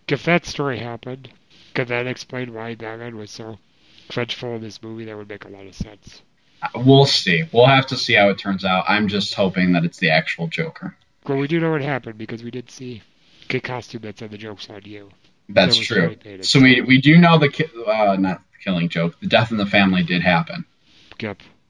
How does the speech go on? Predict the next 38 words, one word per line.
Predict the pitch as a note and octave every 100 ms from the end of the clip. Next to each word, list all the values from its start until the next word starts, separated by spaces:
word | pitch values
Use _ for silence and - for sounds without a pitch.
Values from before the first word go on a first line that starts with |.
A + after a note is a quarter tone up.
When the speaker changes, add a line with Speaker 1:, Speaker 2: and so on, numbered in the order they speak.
| _ -
Speaker 2:
Although | A2+ B2
the | G#2+
Killing | - C#4+ A#2
Joke | A2+ G#2 G2+
probably | F#2 F2 E2+ F2+
happened | F2+ F2 E2
too. | - F#2 D#2+ - _ _ _ -
Speaker 1:
Yeah, | D#3 D3+
there's | E3+ C#3
rumors | D3 E3+ D3
Batgirl | - C3+ C3 - B2+ A#2+
or | A#2 A2+
Oracle | A#2 A#2+ A#2+ A#2+ A#2+
or | A2+ G2+ _ _ _ -
something | - B2 C3
of | A#2
that | A2+ G#2+
matter | A2 A2
is | G2+
gonna | - G#2+
pop | G#2 G2 F#2+
up. | F#2+ - _ _ _ _
Speaker 2:
Good. | - E2+ D#2+ - _ _ _ -
Speaker 1:
Which, | C#3+ C3+ -
which | D3 -
would | C3+ C3 A#2+
fuel | - C3+ A#2
Suicide | - A2+ -
Speaker 2:
I | A2
think | A3+ -
Speaker 1:
Squad. |
Speaker 2:
she's | E4 G#3
in | D#3+
the | A#2
Ultimate | G2+ - B2 E2
Cut, | - F2
isn't | E2 - E3
she? | - G3+